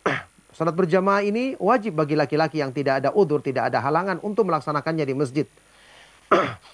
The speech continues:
Ya, adapun bagi perempuan tentu lebih utama melaksanakan di rumah.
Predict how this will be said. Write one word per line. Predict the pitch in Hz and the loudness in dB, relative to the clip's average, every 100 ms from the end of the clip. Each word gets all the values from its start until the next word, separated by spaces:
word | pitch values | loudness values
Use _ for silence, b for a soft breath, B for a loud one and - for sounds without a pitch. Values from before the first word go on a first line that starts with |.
| - | -8
Ya, | 131 143 - _ _ | -4 -2 -4 _ _
adapun | - 139 165 | -4 -2 0
bagi | 190 156 151 | 2 2 2
perempuan | 151 143 202 175 | 0 2 0 0
tentu | 127 165 208 190 - _ _ 151 | -2 2 2 2 -4 _ _ -4
lebih | 139 156 | -2 0
utama | 175 196 | 2 2
melaksanakan | 147 135 131 139 143 131 | 2 -2 -2 -4 -4 -2
di | |
rumah. | 127 165 120 | 2 2 2